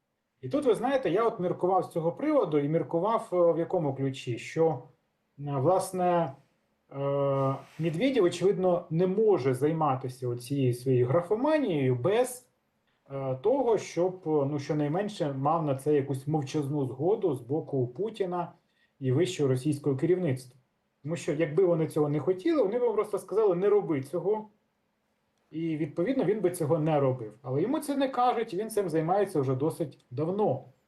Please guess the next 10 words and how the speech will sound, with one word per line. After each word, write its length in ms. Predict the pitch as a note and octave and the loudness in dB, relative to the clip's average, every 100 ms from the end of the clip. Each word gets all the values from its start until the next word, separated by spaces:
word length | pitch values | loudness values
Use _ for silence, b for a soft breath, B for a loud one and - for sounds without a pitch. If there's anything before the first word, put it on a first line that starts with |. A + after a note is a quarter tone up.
| _ _ _ _ _ _ | _ _ _ _ _ _
А 360 | D3 D3 D3 C#3+ C3+ | 0 2 4 2 0
більше 360 | C4+ C4 G3 | 0 0 -2
того, 760 | - B3+ D#4+ D4 F3 C3+ A#2+ - _ _ _ - | 0 2 4 4 2 2 -2 -10 _ _ _ -16
е, 240 | C#3+ C#3+ C#3 | -10 -8 -2
от, 260 | E3 E3 E3 | -2 0 2
е, 220 | D#3 C#3+ | 4 2
знаєте, 560 | F3 A#3+ - D#3 C3 - - _ _ _ _ _ | 2 2 2 0 0 -4 -16 _ _ _ _ _
факт, 400 | - G3+ F#3 - | 0 2 0 -6
що, 200 | - E3 | -10 -6
наприклад, 640 | D#3 C#3 F3 E3+ D3 B2+ | -4 0 0 2 0 0